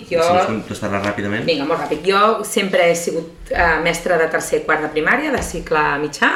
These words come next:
Speaker 1: Eh, era un, un cicle on estava superfeliç, però vaig haver de deixar per fer de, per fer de directora. I és allà on m'agradaria tornar, doncs, quan, quan acabi de fer de directora, que això no durarà per tota la vida. Aquests càrrecs van canviant, no? Avui ho soc jo, després ja vindrà algú altre, i sí, sí,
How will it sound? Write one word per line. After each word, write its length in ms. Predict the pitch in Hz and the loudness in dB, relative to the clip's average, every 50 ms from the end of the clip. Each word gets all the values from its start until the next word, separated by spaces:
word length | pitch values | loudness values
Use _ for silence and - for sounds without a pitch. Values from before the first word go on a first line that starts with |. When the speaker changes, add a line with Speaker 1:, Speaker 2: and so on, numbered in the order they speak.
| - - - - - - - - - | -2 -6 -12 -16 -18 -16 -12 -8 -8
Speaker 1:
Eh, 640 | - 170 - 180 180 175 170 165 165 175 180 170 - 190 | -6 -2 0 2 4 4 4 2 2 2 2 2 4 4
era 140 | 185 190 196 | 4 4 4
un, 80 | 190 190 196 190 190 - - 196 | 2 2 0 0 -2 -4 -6 -6
un 60 | 185 - | -4 -2
cicle 240 | - 202 - 185 170 | -2 0 2 2 2
on 140 | 160 165 170 | 2 0 -2
estava 400 | 170 151 147 - - 180 175 165 | -4 -4 -4 -2 0 0 2 0
superfeliç, 680 | 165 - - 180 175 170 156 - - - 254 277 330 302 - | 0 -2 -2 -2 0 0 -2 -2 0 0 0 0 0 -2 -2
però 100 | - 190 | 0 0
vaig 140 | 160 156 - 170 | 2 2 0 0
haver 140 | 160 156 156 | 2 2 2
de 60 | 170 165 160 | 4 4 2
deixar 240 | 160 160 - 175 170 | 0 0 -2 -4 -2
per 80 | 175 | -2
fer 220 | 170 - - 170 156 | -4 -2 0 0 0
de, 120 | 156 151 151 147 143 139 139 139 139 - | 0 0 -2 -2 -4 -4 -4 -4 -4 -4
per 140 | - 160 151 | -4 -4 -2
fer 140 | - 175 160 | 0 0 0
de 80 | 143 147 | 0 0
directora. 460 | 147 143 143 - - - - - - - - - - - - - - - 220 | 0 -2 -2 -4 -6 -6 -6 -6 -6 -8 -8 -8 -8 -8 -8 -10 -12 -4 0
I 80 | 190 175 | 2 2
és 140 | 165 175 170 | 4 4 2
allà 160 | 165 160 160 175 180 214 220 | 2 2 2 4 4 2 2
on 80 | 185 170 | 2 0
m'agradaria 460 | 165 147 160 156 156 151 156 156 160 165 | -2 -2 -2 -2 -2 0 0 0 0 0
tornar, 380 | 175 160 - 170 165 165 196 226 | 0 -2 0 2 2 2 2 2
doncs, 240 | 233 208 190 - - - | 0 -2 -2 -4 -4 -4
quan, 640 | 180 165 156 147 147 147 147 143 139 139 139 135 135 | -2 0 0 0 -2 -4 -6 -6 -8 -8 -8 -10 -8
quan 220 | - - 160 151 143 | -4 -4 -4 -2 -4
acabi 260 | 143 139 139 143 147 | -4 -6 -6 -4 -2
de 140 | 160 160 151 143 135 | -2 -2 -2 -4 -4
fer 140 | - 147 143 | -4 -2 0
de 60 | 143 | 0
directora, 400 | 151 151 147 - - 147 156 151 | 0 0 -2 -2 -2 0 0 0
que 80 | 175 175 | -2 -4
això 100 | - 160 151 | -4 -4 -2
no 80 | 147 | 0
durarà 320 | 156 170 160 156 156 151 147 | 2 4 4 4 2 0 -2
per 140 | - 147 - | -6 -6 -8
tota 180 | 139 123 123 139 | -8 -6 -4 -2
la 80 | 147 | 0
vida. 220 | 156 - - 147 - | 0 0 0 -2 -4
Aquests 240 | - - - - | -8 -10 -8 -4
càrrecs 400 | - 156 151 170 175 170 - - - - - - - - - _ 220 | -2 0 0 0 -2 -4 -6 -10 -14 -16 -20 -20 -20 -20 -12 _ 0
van 160 | 220 220 208 | 0 0 2
canviant, 380 | 170 156 160 180 180 185 165 156 | 0 0 2 2 0 0 -2 -4
no? 140 | 180 240 285 | -6 -6 -4
Avui 240 | - 156 160 165 165 | -4 -4 -2 -2 -2
ho 60 | 170 | 0
soc 180 | - 185 170 175 | 0 0 0 2
jo, 240 | 220 247 269 294 294 277 | 2 2 2 2 2 0
després 260 | 226 - - 175 - | -2 -2 -4 -2 0
ja 140 | 175 156 147 | 0 0 2
vindrà 240 | 151 160 165 160 160 | 2 2 2 2 2
algú 160 | 160 175 190 | 4 4 4
altre, 320 | 190 202 202 196 262 240 214 | 4 4 2 0 -2 -2 -2
i 80 | 160 | -2
sí, 160 | - - - | -4 -8 -12
sí, 160 | - - 147 | -12 -10 -10